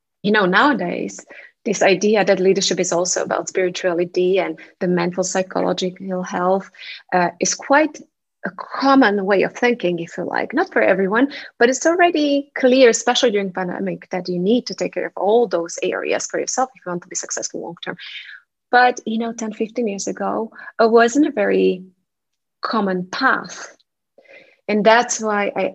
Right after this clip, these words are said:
I, you know, that's why I went for it, because it resonated with me and it absolutely catapulted my career.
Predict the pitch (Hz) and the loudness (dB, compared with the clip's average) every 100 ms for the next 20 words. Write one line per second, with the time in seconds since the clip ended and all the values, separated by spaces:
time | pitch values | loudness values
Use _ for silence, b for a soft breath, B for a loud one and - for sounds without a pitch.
0 | - 190 196 190 185 202 - 214 196 202 | -6 -4 -2 0 0 0 2 2 4 2
1 | 226 - 220 190 190 196 190 180 180 190 | 2 0 2 2 0 -4 -4 -2 0 2
2 | 247 233 247 247 262 262 285 285 B - | 0 0 -2 -4 -4 0 -2 -4 B -2
3 | 214 208 _ - 220 - 208 202 - 180 | -2 -2 _ -6 -4 -4 -4 -6 -10 -12
4 | 175 180 175 - 180 170 170 - 180 160 | -12 -14 -16 -14 -12 -12 -12 -12 -10 -10
5 | - | -16